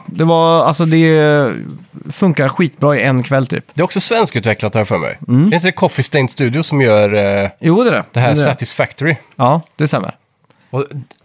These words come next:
Speaker 2: någonting som gjorde mig faktiskt mindblown, det var att det spelet har utvecklats till ett M M O. Goat Simulator M M O. Som är typ fantasy M M O, där getarna får armor och grejer.
Speaker 1: <laughs> Okej. Det är
Speaker 2: Jättemärkligt.
Speaker 1: skitkul, verkligen.
Speaker 2: Ja.
Speaker 1: Eh,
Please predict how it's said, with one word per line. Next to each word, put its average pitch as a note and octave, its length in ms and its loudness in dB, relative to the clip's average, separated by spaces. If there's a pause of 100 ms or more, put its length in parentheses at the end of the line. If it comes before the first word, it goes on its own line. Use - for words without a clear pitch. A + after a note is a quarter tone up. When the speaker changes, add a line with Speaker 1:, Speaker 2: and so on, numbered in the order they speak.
(140)
Speaker 2:
någonting F#3 400 0
som D#3 180 0
gjorde D#3 220 2
mig D3+ 140 2
faktiskt C3+ 280 -6
mindblown, B2 460 -2
det C#3 80 -2
var A#2 300 2
att - 240 -12 (840)
det D#3 220 0
spelet A2+ 500 -4
har A#2+ 340 0
utvecklats A2 440 -6
till A2 100 -8
ett - 120 -12
M B2 160 0
M B2 140 2
O. B2+ 180 0 (540)
Goat C3 220 -2
Simulator G#2+ 460 -4
M G#2 140 -4
M G#2 100 -4
O. B2 180 -4 (440)
Som C#3 140 -2
är B2 60 2
typ - 240 -6
fantasy A2 320 -4
M G2+ 120 -4
M A2+ 80 -4
O, B2+ 120 -2
där G#2+ 160 0
getarna G#2+ 560 -4
får G2 460 -8
armor G2+ 140 -8
och B2+ 60 -10
grejer. A2 180 -12 (160)
Speaker 1:
<laughs> - 200 -16
Okej. C#3+ 400 -2
Det - 840 -4
är C#3+ 80 4
Speaker 2:
Jättemärkligt. C#3 160 0 (180)
Speaker 1:
skitkul, C#3+ 180 2
verkligen. A2 380 -2 (480)
Speaker 2:
Ja. A#2+ 140 0
Speaker 1:
Eh, B2 60 2